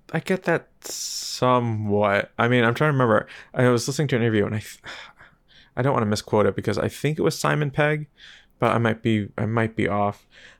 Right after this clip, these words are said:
Um, but he was talking about how actors who want to do their own stunts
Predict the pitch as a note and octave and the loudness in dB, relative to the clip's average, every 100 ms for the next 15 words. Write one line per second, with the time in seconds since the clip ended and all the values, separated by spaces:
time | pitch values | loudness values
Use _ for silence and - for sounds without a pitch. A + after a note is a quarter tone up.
0 | - A2+ G#2+ G#2 B2 A#2+ C3+ C3 C#3+ A#2+ | -2 2 2 2 2 2 0 0 2 2
1 | G#2+ A2+ A2 G#2+ G#2 - - _ _ _ | 2 2 2 2 0 -4 -16 _ _ _
2 | _ _ - A#2+ - C3+ B2+ - A2 G#2+ | _ _ 0 0 2 0 0 0 0 2
3 | A2 G#2+ - G2+ G#2+ G#2+ G#2+ - G#2 G#2 | 2 0 -6 -2 0 2 2 2 0 -4
4 | - G2 G#2 G#2 - | -2 -2 0 -2 -8